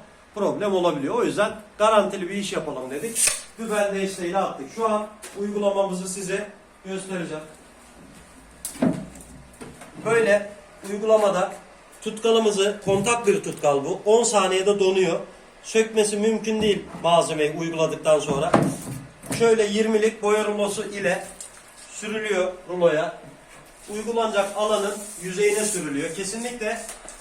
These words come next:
bu tutkalı malzemeye sürmüyorsunuz. Malzemeye sürerseniz malzeme kısa süre içerisinde yere düşebilir. Buraya sürdünüz.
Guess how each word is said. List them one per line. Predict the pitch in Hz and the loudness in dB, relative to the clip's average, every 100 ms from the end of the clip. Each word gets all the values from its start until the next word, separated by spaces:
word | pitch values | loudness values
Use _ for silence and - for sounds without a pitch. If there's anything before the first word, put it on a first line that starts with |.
| - | -12
bu | 202 | -10
tutkalı | 226 - 214 196 202 - | -10 -6 -2 0 0 -2
malzemeye | 170 196 196 208 202 214 214 | 2 2 2 -2 -2 -4 -4
sürmüyorsunuz. | 226 214 180 - 151 156 180 - - - - | -6 -2 -2 -2 -4 -6 -6 -8 -12 -14 -6
Malzemeye | 180 202 214 214 208 | -2 -2 -4 -4 -4
sürerseniz | 220 220 214 202 196 220 - - - - - | -2 0 0 0 -4 -4 -8 -14 -12 -8 -4
malzeme | 190 208 202 196 208 208 - - - - - - | 0 0 0 -2 -2 -4 -8 -16 -14 -12 -10 -10
kısa | 196 247 | -6 -4
süre | 233 202 202 | -4 -2 -2
içerisinde | 196 208 185 190 190 | -2 -2 -4 -4 -2
yere | 196 190 165 | 0 0 0
düşebilir. | 180 196 180 170 165 170 - - - - - - - - - - - - - - - 208 | -2 -2 -2 -2 -2 -2 -4 -12 -8 -6 -8 -10 -16 -20 -20 -20 -20 -20 -20 -20 -16 -6
Buraya | 214 208 | -2 -2
sürdünüz. | - 220 202 180 - | 0 -2 0 -2 -4